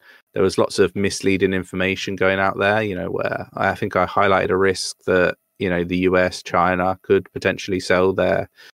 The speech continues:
cryptocurrency. And I think that was one of the rumors, uh, for, for the pullback yesterday,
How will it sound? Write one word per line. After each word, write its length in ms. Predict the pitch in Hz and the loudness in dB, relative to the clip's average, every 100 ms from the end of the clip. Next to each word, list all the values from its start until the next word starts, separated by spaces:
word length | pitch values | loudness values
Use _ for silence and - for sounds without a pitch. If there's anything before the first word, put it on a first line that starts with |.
| _ - | _ -4
cryptocurrency. 960 | - - 107 95 104 104 - 104 101 | -2 4 4 4 2 0 2 6 6
And 80 | 87 | 4
I 60 | 87 | -2
think 160 | 107 | -6
that 100 | 95 | -4
was 160 | 90 - | -4 -2
one 160 | 98 | -2
of 60 | 90 | -2
the 80 | 92 | -4
rumors, 600 | 95 98 98 90 - - | -4 -2 -4 -8 -8 -4
uh, 380 | 90 87 - 98 | -2 -2 -4 -8
for, 380 | 95 98 - - | -6 -6 -6 -10
for 120 | 90 | -10
the 80 | 90 | -4
pullback 340 | 101 98 90 | -2 0 0
yesterday, 800 | 98 98 - 98 98 98 101 95 | -2 -4 -4 0 2 2 0 -8